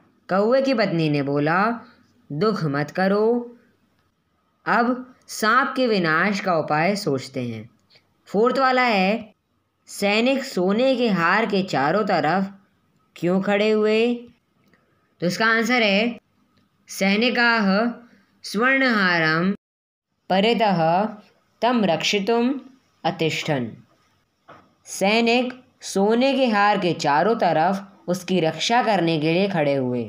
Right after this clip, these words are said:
फिफ्थ वाला है, राजा ने क्या आदेश दिया? तो इसका आंसर है राजा सर्पस्य बिलम खंतुम आदिशत, यानी कि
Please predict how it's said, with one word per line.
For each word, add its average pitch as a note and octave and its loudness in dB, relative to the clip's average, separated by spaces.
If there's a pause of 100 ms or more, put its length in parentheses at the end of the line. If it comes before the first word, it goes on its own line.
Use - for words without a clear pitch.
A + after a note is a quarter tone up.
(720)
फिफ्थ F#3+ -4
वाला B3 2
है, G#3+ 0 (320)
राजा G3 2
ने C4+ 2
क्या E3+ 0
आदेश F#3 2
दिया? G3+ 2 (840)
तो F#3+ -2
इसका G3 0
आंसर B3 2
है B3 4
राजा G3 2
सर्पस्य F#3+ 0 (500)
बिलम G3+ 0 (880)
खंतुम A3 0 (320)
आदिशत, C#3+ -4 (600)
यानी G3+ 2
कि A#3 -2